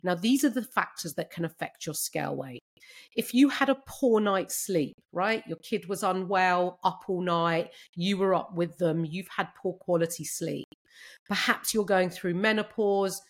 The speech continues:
your sleep quality is, has reduced, and you're not sleeping as well as you did previously. Poor quality sleep, lack of sleep,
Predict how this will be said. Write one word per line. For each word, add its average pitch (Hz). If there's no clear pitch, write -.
your 175
sleep 208
quality 180
is, 160
has 160
reduced, 226
and 185
you're 185
not 196
sleeping 190
as 165
well 185
as 175
you 170
did 170
previously. 202
Poor 285
quality 233
sleep, 170
lack 190
of 175
sleep, 180